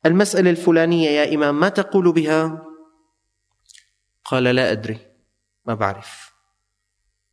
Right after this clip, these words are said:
مسألة الفلانية، فكر هيك: "لا أدري."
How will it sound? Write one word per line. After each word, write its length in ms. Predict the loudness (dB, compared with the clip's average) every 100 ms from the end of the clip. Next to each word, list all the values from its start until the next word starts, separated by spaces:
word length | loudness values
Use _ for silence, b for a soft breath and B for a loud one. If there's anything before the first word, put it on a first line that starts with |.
| _
مسألة 340 | -2 0 0
الفلانية، 840 | 0 2 2 2 2 0 0 -2 -6 -16 -20 _ _
فكر 440 | -8 -8 -4 -6
هيك: 540 | -4 -6 -6 -10 _ _ _ _ _ _
"لا 240 | -2 0 0
أدري." 320 | -2 -6 -8